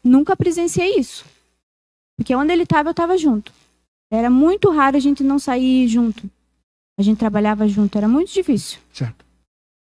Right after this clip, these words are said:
Speaker 2: A informação de, das outras testemunhas aqui é que anteriormente ao, a começar a romper a relação, o seu marido, o seu ex-companheiro e o
Speaker 1: Hum.
Speaker 2: acusado eram amigos, chegaram a frequentar a casa junto, é isso?
Speaker 1: Sim, eram amigos.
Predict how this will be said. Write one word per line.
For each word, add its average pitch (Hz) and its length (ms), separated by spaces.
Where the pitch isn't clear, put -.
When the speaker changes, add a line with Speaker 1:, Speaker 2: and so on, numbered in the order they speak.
Speaker 2:
A 208 40
informação 226 640
de, 160 220
das 147 220
outras 185 180
testemunhas 160 460
aqui 170 180
é 180 40
que - 240
anteriormente 170 1200
ao, 156 380
a 143 160
começar 170 680
a 165 160
romper 170 380
a 165 40
relação, 165 560
o 175 60
seu 202 160
marido, 170 580
o - 60
seu 175 180
ex-companheiro 165 800
e 156 80
o 165 40
Speaker 1:
Hum. - 20
Speaker 2:
acusado 185 680
eram 190 180
amigos, 196 460
chegaram 170 280
a - 20
frequentar 180 340
a - 20
casa 156 300
junto, 165 220
é - 20
isso? 269 80
Speaker 1:
Sim, 294 240
eram 196 220
amigos. 220 640